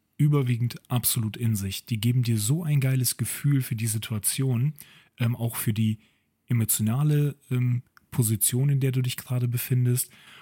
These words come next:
Und das ganze Ding ist, wie auch bei dem Vorgänger von Ludwig Forssell gemacht, der jetzt in Zusammenarbeit mit Woodkid, äh, gearbeitet hat. Woodkid kennt ihr auch schon seit Ewigkeiten. Der hat damals schon zu Assassin's Creed zwei, ähm, hatte er Musik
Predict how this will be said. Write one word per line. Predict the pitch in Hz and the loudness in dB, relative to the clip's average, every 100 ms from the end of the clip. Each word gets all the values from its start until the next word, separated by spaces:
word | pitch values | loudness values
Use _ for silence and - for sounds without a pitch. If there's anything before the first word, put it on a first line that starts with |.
| - | -10
Und | 113 | -4
das | 110 | -2
ganze | 123 123 135 | 0 0 0
Ding | 120 127 | 0 -2
ist, | 110 120 - | -2 -4 -4
wie | 113 123 | -4 -4
auch | 117 113 | -4 -8
bei | 123 110 | -6 -4
dem | 101 | -4
Vorgänger | - 131 135 117 117 | -4 -2 -2 -2 -2
von | 113 117 107 107 | -2 0 -2 -2
Ludwig | 113 131 - 117 | 0 -2 0 -4
Forssell | - 110 - 147 | -4 -8 -4 0
gemacht, | 147 107 160 - - _ _ | 0 0 -2 -4 -16 _ _
der | - 110 110 113 | -8 -4 -4 -4
jetzt | 113 113 120 | -4 -2 -2
in | |
Zusammenarbeit | - 107 120 113 110 - | -2 -2 -2 0 -2 -4
mit | 98 104 | -2 -2
Woodkid, | 143 - 117 - | -2 -2 -4 -2
äh, | 110 | -6
gearbeitet | 104 98 104 107 - - | -4 -4 -4 -4 -4 -4
hat. | 123 101 | -6 -4
Woodkid | 110 - - | -6 -4 -6
kennt | - | -6
ihr | 104 | -6
auch | 104 - | -6 -4
schon | - | -6
seit | 98 104 | -4 -6
Ewigkeiten. | 113 117 110 - 98 104 104 | -2 -2 -2 -6 -8 -6 -6
Der | 104 | -6
hat | 104 | -4
damals | 107 104 | -2 -2
schon | - 101 | -2 -2
zu | - 98 - - - - - _ _ | -2 -4 -8 -18 -20 -20 -20 _ _
Assassin's | - - 110 - 101 | 0 2 2 0 -2
Creed | - 98 - | -4 -2 0
zwei, | - 101 117 117 101 | 0 0 -2 -4 -4
ähm, | 101 101 98 - _ _ | -4 -2 -4 -8 _ _
hatte | - 113 104 | -6 -4 -2
er | 101 | -2
Musik | 104 107 95 104 107 | -2 -2 -2 -4 -6